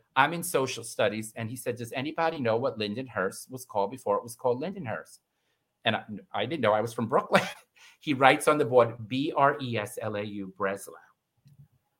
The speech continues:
And that was the name of that. It was a little Germany. And it was, it was made little Ger-, so back then we didn't have home computers. I went to the library and I looked it up.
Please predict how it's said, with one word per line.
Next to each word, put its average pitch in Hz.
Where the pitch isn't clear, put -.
And 113
that 117
was 139
the 139
name 120
of 113
that. -
It 123
was 113
a 117
little 127
Germany. 120
And 110
it 104
was, 107
it 117
was 110
made 110
little 113
Ger-, 110
so 143
back 127
then 185
we 156
didn't 139
have 131
home 131
computers. 127
I 113
went 113
to -
the 185
library 101
and 98
I 95
looked 98
it 120
up. 98